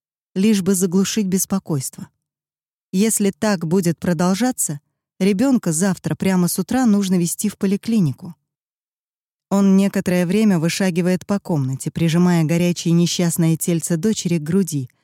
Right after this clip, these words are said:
на которой по-прежнему вытатуировано сердце. Роузи к нему так привыкла, что уже не замечает. Неожиданно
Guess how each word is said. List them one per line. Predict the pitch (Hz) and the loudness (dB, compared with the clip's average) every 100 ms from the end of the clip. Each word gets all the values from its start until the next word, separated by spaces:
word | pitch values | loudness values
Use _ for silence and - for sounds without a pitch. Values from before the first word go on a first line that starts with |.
| _ - | _ -2
на | 180 | 0
которой | 196 190 185 | 0 0 2
по-прежнему | 170 180 - 240 208 175 147 131 _ _ | 2 0 0 0 2 2 0 -2 _ _
вытатуировано | 170 170 226 165 - 151 151 147 151 | -4 -2 0 -2 0 0 0 0 0
сердце. | - - 147 - - - _ _ _ _ _ _ _ - | -2 -4 -6 -6 -12 -14 _ _ _ _ _ _ _ -6
Роузи | 220 277 254 220 | -2 0 2 0
к | - | 2
нему | 220 233 | 4 4
так | - 233 - | 0 -4 -2
привыкла, | 220 226 294 190 165 | -2 0 -2 -2 -4
что | - 214 | -2 0
уже | 214 214 | 2 4
не | 233 214 | 4 4
замечает. | 208 226 - 170 131 143 _ _ _ _ _ _ _ _ _ _ _ | 4 2 2 -4 -6 -10 _ _ _ _ _ _ _ _ _ _ _
Неожиданно | - 214 226 226 302 226 160 139 | 0 2 2 0 0 0 0 0